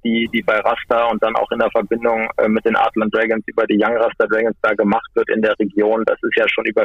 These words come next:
viele, viele Jahre, äh, sehr, sehr erfolgreich.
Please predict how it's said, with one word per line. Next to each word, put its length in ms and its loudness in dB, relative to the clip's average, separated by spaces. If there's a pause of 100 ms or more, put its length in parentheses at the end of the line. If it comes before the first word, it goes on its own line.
viele, 260 0
viele 240 0
Jahre, 600 2
äh, 180 0 (100)
sehr, 200 2
sehr 140 2
erfolgreich. 680 0